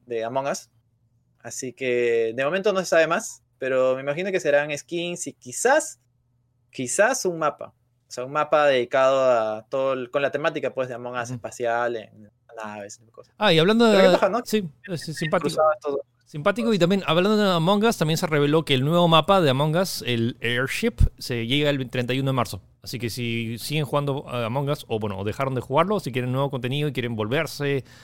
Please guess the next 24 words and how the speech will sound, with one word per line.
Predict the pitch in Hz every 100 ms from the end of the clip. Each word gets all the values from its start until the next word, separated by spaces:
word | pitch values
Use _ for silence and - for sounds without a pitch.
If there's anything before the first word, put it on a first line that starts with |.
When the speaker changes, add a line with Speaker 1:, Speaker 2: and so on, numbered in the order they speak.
| - -
Speaker 2:
a | 120 113 113
mentir | 117 117 165 170 160
y | 147 123
asesinarse | 127 110 131 139 -
entre | 131 120
sus | 127
amigos, | 127 151 160 151 147 135 - - -
eh, | 107 104 98 95 - _
todo | -
en | 156
buena | 123 113
onda, | 139 190 202 - - - _
eh, | 110 104 101
pueden | 113 123
volver | 123 123
a | 120
jugar | 113 120
Fall | 110 143
Guys, | 131 127 131 - -
aunque | 104 92
está, | 95 - 92 90 92
está | - - 101
gratis | 101 101 101 110 - -
en, | - 98 95 90 90 90 90 87